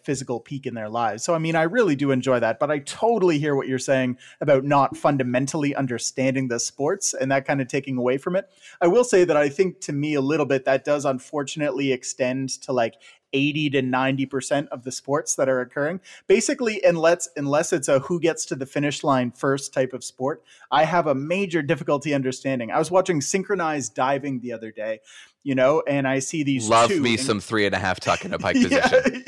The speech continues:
Speaker 1: yeah. You know, watching these incredible athletes do just, like, this amazing thing in what to me looks like absolute perfect harmony. You know, they both dive into the pool, they hit at the same time, little splashes come up,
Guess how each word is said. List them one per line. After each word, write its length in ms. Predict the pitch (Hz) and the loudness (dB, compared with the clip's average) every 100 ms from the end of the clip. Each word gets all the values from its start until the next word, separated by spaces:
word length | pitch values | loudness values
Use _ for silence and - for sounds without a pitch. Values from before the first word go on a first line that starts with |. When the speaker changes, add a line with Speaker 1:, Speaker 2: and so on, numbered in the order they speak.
| 240 | 0
Speaker 1:
yeah. 240 | 226 202 - - 254 | 0 0 -4 -18 -12
You 80 | 214 | -2
know, 120 | 180 | -2
watching 340 | 165 190 190 190 | 0 -2 -2 -8
these 180 | 160 143 | -8 -8
incredible 560 | 139 - 190 175 151 | -10 -4 -2 0 0
athletes 540 | 135 139 135 135 127 - | 0 0 0 -4 -4 -4
do 220 | 143 135 | -2 -2
just, 260 | 131 135 | -2 -4
like, 160 | 147 131 | -2 -2
this 140 | 135 | -4
amazing 580 | 165 165 175 185 175 165 | -6 -4 0 0 0 -4
thing 300 | 131 139 127 | -4 -4 -4
in 180 | 127 156 | -4 -2
what 220 | 147 208 | 2 2
to 100 | - | 0
me 260 | 165 165 165 | -6 -4 -4
looks 280 | 143 143 - | -4 -4 -4
like 200 | 131 123 | -4 -4
absolute 640 | - 139 147 160 135 127 - | -2 -2 -2 -4 -4 -6 -4
perfect 440 | - 160 156 131 | -2 -2 -4 -4
harmony. 460 | 147 135 139 143 135 - - - | -2 0 0 -2 -4 -12 -20 -6
You 80 | 151 | 0
know, 120 | 147 | 4
they 140 | 139 127 | 4 2
both 380 | 117 170 165 | 2 0 0
dive 200 | 175 160 | 2 0
into 120 | 151 143 | 0 -6
the 100 | 127 | -12
pool, 300 | - 175 160 | -6 -6 -2
they 140 | 139 | -4
hit 180 | 135 175 | -2 -4
at 100 | 165 | -4
the 80 | 143 | -8
same 280 | 160 139 131 | -4 -4 -4
time, 480 | 165 143 139 139 | -4 -2 0 -2
little 200 | 160 175 | -2 0
splashes 580 | 143 - 151 139 139 147 | -2 -2 2 2 0 -6
come 180 | - 151 | -4 2
up, 240 | 143 135 | 2 2